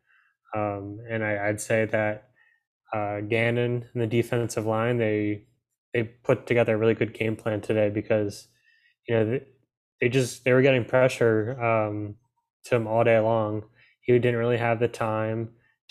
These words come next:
to find his open receivers. A, a pretty talented, uh, cast of receivers, and also shout out to the cornerbacks. I don't think they were giving them much room. It's,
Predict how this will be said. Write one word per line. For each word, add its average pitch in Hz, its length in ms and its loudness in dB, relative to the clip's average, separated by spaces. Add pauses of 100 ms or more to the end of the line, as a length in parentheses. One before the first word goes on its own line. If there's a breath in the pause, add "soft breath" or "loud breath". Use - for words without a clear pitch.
to 110 380 2
find 113 420 -2
his 113 140 2
open 113 280 0
receivers. 117 840 0 (600)
A, 131 220 0
a 120 40 -2
pretty 180 220 4
talented, 135 600 2
uh, 117 320 2
cast 113 500 -2
of 113 180 -4
receivers, 113 800 0 (520 soft breath)
and 113 80 -4
also 113 280 2
shout 117 260 4
out 110 120 0
to 117 80 2
the 110 80 2
cornerbacks. 147 540 2
I - 60 2
don't 120 160 0
think 117 140 0
they 117 80 2
were 110 100 4
giving 110 300 0
them 104 140 -4
much 104 260 -6
room. 117 380 2 (360 soft breath)
It's, - 180 -14